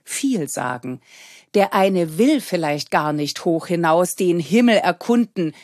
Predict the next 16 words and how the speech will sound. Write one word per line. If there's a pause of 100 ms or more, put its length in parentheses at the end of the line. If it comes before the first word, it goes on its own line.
wie
man
es
zunächst (160)
bei
einem
Astronauten
vermuten
könnte. (460)
So
eine
Astronautenmontur
ist
auch
als
Ganzkörpertarnung